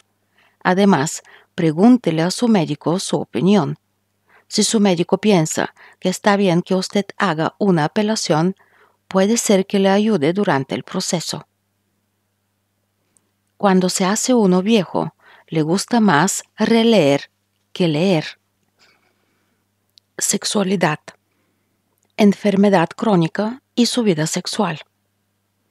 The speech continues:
¿Cómo puede una enfermedad crónica afectar mi vida sexual? Una enfermedad crónica es un problema de salud que usted tiene por un periodo de tiempo largo,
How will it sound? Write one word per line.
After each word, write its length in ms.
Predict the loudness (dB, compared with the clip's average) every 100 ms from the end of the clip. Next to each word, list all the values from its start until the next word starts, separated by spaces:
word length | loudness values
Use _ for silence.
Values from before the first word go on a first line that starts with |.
| _ _ _ _
¿Cómo 280 | -4 0 0
puede 300 | 0 0 4
una 200 | 4 4
enfermedad 600 | 2 0 0 0 0 -4
crónica 460 | -4 0 2 0 -4
afectar 460 | -4 -8 -4 -2
mi 140 | 0 0
vida 220 | -2 -2
sexual? 560 | -6 -10 -6 -6 -8 -12 _ _ _ _ _ _ _ _ _ _ _ 2
Una 200 | 4 6
enfermedad 520 | 2 2 0 2 -2
crónica 520 | -2 0 2 0 -4
es 160 | -2 0
un 100 | 0
problema 480 | 0 0 2 2
de 120 | 0 -2
salud 380 | -2 -2 -2 -6 -12 _ _ -20 _
que 140 | -8
usted 340 | -8 -4 -4 -4
tiene 440 | 0 0 2 0 -2
por 240 | -2 2
un 140 | 2 4
periodo 460 | 2 0 0 -2
de 140 | -4 -2
tiempo 360 | 0 0 0
largo, 480 | -4 -4 -6 -8 -12